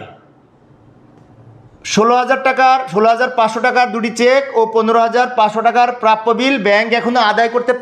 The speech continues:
পারেনি। ব্যাংক যদি আদায় করতে না পারে, তাহলে ব্যাংকে টাকা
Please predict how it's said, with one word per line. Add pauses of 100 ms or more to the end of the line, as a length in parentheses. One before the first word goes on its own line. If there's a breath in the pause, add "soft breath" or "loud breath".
পারেনি। (680 soft breath)
ব্যাংক
যদি
আদায়
করতে
না
পারে,
তাহলে (120)
ব্যাংকে
টাকা